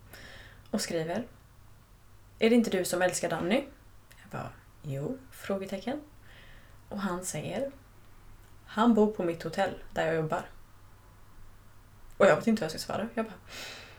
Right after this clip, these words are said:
Alltså jag fick så här: "Varför är inte det där jag? Alltså jag har jobbat i hotell, varför kunde inte han komma till mitt hotell?" Alltså jag blev verkligen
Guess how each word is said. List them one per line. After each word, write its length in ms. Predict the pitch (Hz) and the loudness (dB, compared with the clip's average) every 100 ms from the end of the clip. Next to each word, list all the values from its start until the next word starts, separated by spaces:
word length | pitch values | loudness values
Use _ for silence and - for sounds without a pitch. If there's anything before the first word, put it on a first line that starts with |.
| - - - - - - - - - - - - - - | -20 -20 -20 -18 -14 -14 -14 -18 -20 -20 -20 -20 -4 6
Alltså 200 | 220 220 | 8 8
jag 80 | |
fick 140 | 226 233 | 6 4
så 100 | 196 | 6
här: 180 | 165 - - - - - - | 4 2 -14 -20 -20 -20 -4
"Varför 280 | 330 269 - | 0 0 2
är 40 | 208 | 0
inte 200 | 175 - | 0 -2
det 80 | |
där 160 | 175 165 | 0 4
jag? 240 | 160 247 - - | 4 2 -2 4
Alltså 200 | 277 285 | 6 8
jag 60 | 285 | 10
har 80 | |
jobbat 220 | 269 202 202 | 10 10 6
i 60 | |
hotell, 300 | 202 220 247 | 4 4 6
varför 240 | 262 269 - | 6 4 6
kunde 180 | 262 | 8
inte 180 | 226 202 | 8 4
han 80 | 180 | 4
komma 240 | 208 165 170 | 6 6 4
till 120 | 165 | 2
mitt 160 | 185 | 2
hotell?" 240 | 208 202 196 - | 8 10 10 12
Alltså 180 | 302 262 | 12 12
jag 160 | 233 | 12
blev 180 | 254 294 | 12 12
verkligen 420 | 294 - 208 196 | 12 12 12 12